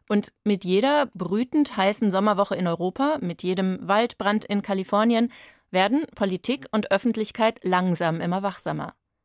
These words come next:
Wer jetzt in Technologie investiert, die das Klima stark belastet, der könnte in zehn oder zwanzig Jahren merken, dass er oder sie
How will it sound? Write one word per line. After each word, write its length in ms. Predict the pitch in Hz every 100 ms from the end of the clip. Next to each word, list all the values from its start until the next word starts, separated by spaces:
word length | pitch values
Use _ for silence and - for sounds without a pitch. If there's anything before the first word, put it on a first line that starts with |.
| _ _ _
Wer 180 | - 180
jetzt 500 | 180 285 214 - -
in 300 | 208 208 190
Technologie 680 | - 214 208 185 175 175 269
investiert, 600 | - 196 190 - 208 208
die 100 | 196
das 160 | 185 -
Klima 300 | 220 214 185
stark 300 | - 180 -
belastet, 560 | 175 262 - 196 - _ _ _ -
der 60 | 180
könnte 220 | 202 214
in 140 | 190
zehn 300 | - 214 294
oder 200 | - 185
zwanzig 360 | - 190 190 185
Jahren 260 | 185 196 196
merken, 400 | 185 - 196 196 _
dass 160 | - -
er 300 | 190 196 -
oder 120 | 214
sie 280 | 185 190